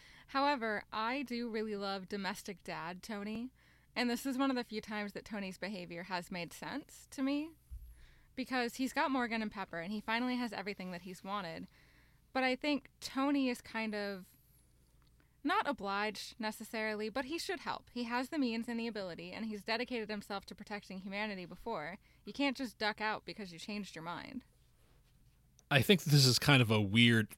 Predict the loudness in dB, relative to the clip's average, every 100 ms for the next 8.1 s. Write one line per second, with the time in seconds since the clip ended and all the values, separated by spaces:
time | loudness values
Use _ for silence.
0 | 2 8 10 10 8 6 6 4 6 8
1 | 6 2 -8 _ _ -20 -4 2 2 4
2 | 6 8 8 8 8 8 8 8 8 8
3 | 8 6 6 6 6 8 8 4 -12 -20
4 | -18 6 8 10 8 8 10 10 12 10
5 | 10 10 8 4 -2 4 10 10 12 12
6 | 12 12 10 10 4 8 10 12 10 6
7 | -2 -20 -20 -20 -20 -20 -20 _ 6 6
8 | 6